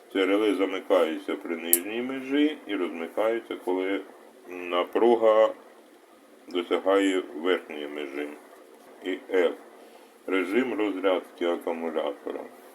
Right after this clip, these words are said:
Оце мені треба. <coughs>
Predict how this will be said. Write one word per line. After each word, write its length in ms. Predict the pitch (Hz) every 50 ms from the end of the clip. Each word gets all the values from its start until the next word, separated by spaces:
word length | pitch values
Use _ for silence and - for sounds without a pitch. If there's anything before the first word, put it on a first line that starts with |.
| - - - - -
Оце 260 | 85 - - 117 117
мені 440 | 117 110 98 90 85 90 92 101 98 -
треба. 440 | - - 80 78 73 - - - - - - - - - - - - - - - - - - - - - - - -
<coughs> 300 | - - - 185 - -